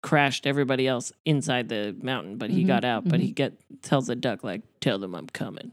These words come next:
Speaker 2: Yeah.
Speaker 1: essentially.
Speaker 2: Yeah, basically, like, let them know it's time.
Speaker 1: And I think Ian McShane was having fun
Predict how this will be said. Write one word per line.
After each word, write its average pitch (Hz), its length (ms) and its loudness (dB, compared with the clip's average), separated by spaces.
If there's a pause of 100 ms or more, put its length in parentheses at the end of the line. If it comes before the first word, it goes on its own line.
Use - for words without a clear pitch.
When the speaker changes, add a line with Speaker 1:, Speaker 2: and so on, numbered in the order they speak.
Speaker 2:
Yeah. 185 160 4
Speaker 1:
essentially. 156 460 -4 (100)
Speaker 2:
Yeah, 170 180 -2 (180)
basically, 156 480 -2
like, - 300 -10 (120)
let 165 320 -2
them 160 180 -2
know 151 400 -4 (720)
it's - 280 -14 (100)
time. - 180 -12 (760)
Speaker 1:
And 165 200 2
I 185 40 4
think 214 200 4 (240)
Ian 147 220 4
McShane 123 280 -2
was 117 120 -6
having 117 220 -6
fun 113 300 -8